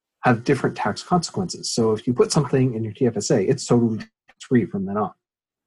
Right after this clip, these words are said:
So any money that you then pull out and want to spend, you can spend all of that money. If you're going to put something in your R S P and then try to pull it out later, you have to pay income tax on the withdrawal later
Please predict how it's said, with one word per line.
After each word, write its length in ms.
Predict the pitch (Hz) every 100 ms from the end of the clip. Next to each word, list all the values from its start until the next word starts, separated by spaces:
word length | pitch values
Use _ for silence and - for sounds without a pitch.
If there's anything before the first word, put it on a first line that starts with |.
| _ -
So 320 | 113 104 -
any 220 | 147 151 131
money 320 | 127 135 117
that 100 | 117
you 100 | 113
then 220 | 117 107
pull 180 | 120 127
out 120 | 117
and 100 | 104
want 120 | 104 104
to 40 |
spend, 320 | - 151 107
you 80 | 104
can 160 | 110 104
spend 280 | 110 101
all 140 | 85 80
of 60 | -
that 160 | -
money. 220 | 117 90 - _ _ _ _
If 120 | 123 120
you're 80 |
going 240 | 123 131 123
to 80 | 123
put 160 | 135
something 340 | 123 117 113 107
in 200 | 104 104
your 200 | 95 110
R 220 | 107 85
S 160 | - -
P 460 | - 185 113 170 _ _ _ _ _ 120
and 180 | 117
then 180 | 113 107
try 160 | 98 110
to 60 |
pull 160 | 107 113
it 80 | 104
out 140 | 98
later, 200 | 147 117
you 140 | 104 139
have 120 | 127
to 60 |
pay 120 | - 117
income 400 | 175 196 139 113
tax 560 | 101 101 - - - 123
on 200 | 123 110
the 80 |
withdrawal 500 | 104 107 - 143 113
later 400 | 95 82 80 -